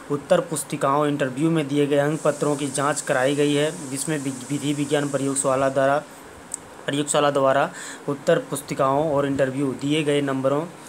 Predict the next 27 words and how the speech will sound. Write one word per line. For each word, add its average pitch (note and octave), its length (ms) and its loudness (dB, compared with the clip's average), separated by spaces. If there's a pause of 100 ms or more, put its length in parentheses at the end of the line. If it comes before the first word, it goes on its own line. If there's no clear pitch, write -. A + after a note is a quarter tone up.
(300)
नंबरों C#3 440 2
में C#3+ 240 2
किए C#3+ 240 -2
गए D3 180 2
काट C#3 380 0
छांट C#3 260 -4 (160)
की C#3 100 -6
जांच C3 320 0
की C3 180 -8
गई। C3+ 320 -2 (1080)
और B2+ 160 2
यह C3+ 140 0
जांच C3+ 320 -2
करने C#3 240 0
के C#3 60 -4
बाद C3+ 260 0
जो C#3+ 120 2
है, C#3+ 240 2 (540)
यह C#3 180 4
जांच C#3+ 340 0
की C#3+ 100 0
रिपोर्ट D3 320 0
आएगी। D3 240 4
जेपीएससी C#3 400 -4
दो, C#3+ 320 0 (100)
दो D#3 460 0
में C#3 280 0